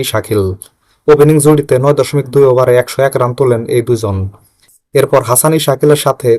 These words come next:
তার বাবা মোহাম্মদ নবীর অসাধারণ জুটিতে নির্ধারিত বিশ ওভার সাত উইকেট হারিয়ে একশো চুরাশি রান করতে সক্ষম হয় নোয়াখালী এক্সপ্রেস। দলের হয়ে সর্বোচ্চ বিরানব্বই রান করেন হাসান ইশাকিল। এছাড়া সমু সরকার আটচল্লিশ রান ও মোহাম্মদ নবী সতেরো রান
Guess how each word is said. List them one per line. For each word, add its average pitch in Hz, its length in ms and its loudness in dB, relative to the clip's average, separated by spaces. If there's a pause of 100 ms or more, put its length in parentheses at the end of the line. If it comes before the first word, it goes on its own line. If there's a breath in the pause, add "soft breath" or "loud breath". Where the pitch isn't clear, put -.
তার 120 180 2
বাবা 131 200 4 (100)
মোহাম্মদ 131 400 -4
নবীর 131 280 2
অসাধারণ 131 460 -2
জুটিতে 131 340 2 (460 soft breath)
নির্ধারিত 127 360 -2 (100)
বিশ 143 180 0
ওভার 123 260 0
সাত - 180 -8
উইকেট 123 260 -2
হারিয়ে 120 280 0 (380 soft breath)
একশো 117 240 -4
চুরাশি 147 300 0
রান 131 200 -2
করতে 139 160 -2
সক্ষম - 360 -8
হয় 120 180 -2
নোয়াখালী 120 300 0
এক্সপ্রেস। - 420 -4 (520)
দলের 131 220 2
হয়ে 135 180 0
সর্বোচ্চ 147 280 2 (120)
বিরানব্বই 135 460 2
রান 131 200 -2
করেন 117 220 -2
হাসান 117 300 -4
ইশাকিল। 104 360 -4 (460)
এছাড়া 123 320 -2
সমু 156 260 0
সরকার 131 300 -2
আটচল্লিশ 131 460 -6
রান 139 120 -2 (100)
ও - 20 -2 (100)
মোহাম্মদ 127 360 -6
নবী 127 200 -2
সতেরো 113 280 -2
রান 110 140 -2